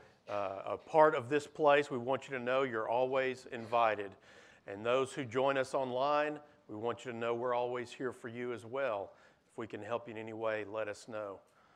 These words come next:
Imagine an ant going across the world, around the world,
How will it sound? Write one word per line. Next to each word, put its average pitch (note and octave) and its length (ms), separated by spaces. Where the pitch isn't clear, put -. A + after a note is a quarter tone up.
Imagine C#3+ 800
an A2+ 180
ant B2+ 500
going C3 520
across E3+ 840
the C3 120
world, C3 500
around C#3 500
the F3+ 80
world, A2 600